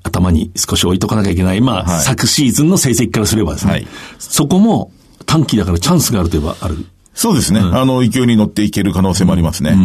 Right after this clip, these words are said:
Speaker 1: うん。
Speaker 2: で、まあ、新しく下から上がってきた日野レッドドルフィンズとか、
Speaker 1: うん。
Speaker 2: あの辺の強化もすごく、あの、新戦力という意味ではたくさん、
Speaker 1: うん。
Speaker 2: えー、強化してるので、まあ、それが爆発すればね、一気にいけるかもしれないし、
Speaker 1: うん。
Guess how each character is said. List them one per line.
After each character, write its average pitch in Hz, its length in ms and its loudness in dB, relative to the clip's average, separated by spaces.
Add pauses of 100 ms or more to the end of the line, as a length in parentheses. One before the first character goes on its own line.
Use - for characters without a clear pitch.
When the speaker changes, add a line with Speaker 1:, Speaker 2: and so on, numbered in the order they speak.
(120)
Speaker 1:
う - 20 2
ん。 - 40 2
Speaker 2:
で、 135 120 2
ま 127 280 0
あ、 98 60 0
新 95 180 0
し - 120 -2
く 76 420 -2
下 - 220 -4
か 80 120 -4
ら 78 320 -4
上 90 120 -2
が 85 60 -2
っ - 60 -4
て - 120 -6
き - 80 -8
た 64 320 -6 (320)
日 92 80 2
野 85 300 0
レ 85 100 -2
ッ 76 40 -2
ド 82 100 -2
ド 87 80 -2
ル 87 100 0
フ 73 80 -6
ィ 76 60 -4
ン - 20 -4
ズ - 80 -10
と - 80 -10
か、 101 120 0
Speaker 1:
う 90 60 4
ん。 80 140 2 (140)
Speaker 2:
あ - 100 -2
の - 20 -
辺 98 120 2
の 92 140 2
強 101 300 -2
化 78 140 -6
も 71 240 -8
す - 220 -6
ご 87 280 2
く、 71 320 -2
あ 67 60 -4
の、 64 380 -6 (380)
新 156 280 0
戦 160 180 2
力 143 160 -2
と 80 80 -6
い - 20 -2
う - 20 -4
意 - 40 -6
味 71 60 -4
で 73 60 -6
は 73 40 -10
た 71 120 -8
く - 80 -10
さ 82 260 0
ん、 - 0 -
Speaker 1:
う 78 40 4
ん。 87 240 4
Speaker 2:
え 82 80 0
ー、 82 40 -2
強 87 140 -2
化 80 100 -6
し - 80 -6
て 71 60 -4
る 65 80 -8
の 64 100 -8
で、 87 220 -2 (300)
ま 117 100 0
あ、 113 40 2
そ 117 120 0
れ 113 100 2
が 107 300 0 (140)
爆 107 180 -2
発 120 120 0
す 127 80 0
れ 127 80 0
ば 73 120 -2
ね、 78 200 -2
一 80 100 -2
気 - 160 -4
に 76 160 -2
い 71 60 -10
け 85 80 -4
る 85 80 -4
か - 120 -2
も 113 80 2
し 87 120 0
れ 76 80 -2
な 73 120 -6
い 76 40 -10
し、 62 200 -6
Speaker 1:
う 87 80 -4
ん。 82 100 -2